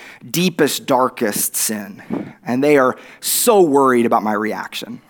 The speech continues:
They're worried about my judgment. And sometimes they don't understand why often when they're telling me this, I'm nodding and I'm smiling. <laughs> Sometimes I'll even go, "This is awesome."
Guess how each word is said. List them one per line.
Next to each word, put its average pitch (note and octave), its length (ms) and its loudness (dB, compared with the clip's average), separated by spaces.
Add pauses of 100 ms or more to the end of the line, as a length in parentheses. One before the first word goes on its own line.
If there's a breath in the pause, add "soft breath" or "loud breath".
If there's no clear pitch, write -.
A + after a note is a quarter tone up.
(140)
They're A#2+ 80 -6
worried B2 300 -2
about G#2+ 180 -4
my G2+ 100 -12
judgment. - 480 -16 (1120 loud breath)
And C3+ 180 0
sometimes F3 400 2
they D3 100 4
don't D3 180 2
understand C3+ 480 0
why A#2+ 500 0
often B2+ 440 -2
when A#2 120 0
they're G#2+ 140 0
telling D3 340 -2
me G#2+ 80 0
this, G2+ 280 -2
I'm A#2+ 220 -4
nodding A2+ 400 -4
and G#2 120 -8
I'm G2+ 100 -10
smiling. - 680 -8
<laughs> - 1700 -20
Sometimes F#3 440 2
I'll D3 120 4
even C#3+ 160 2
go, B2+ 360 2 (240 loud breath)
"This G#3 220 -2
is - 140 -6 (100)
awesome." - 560 -4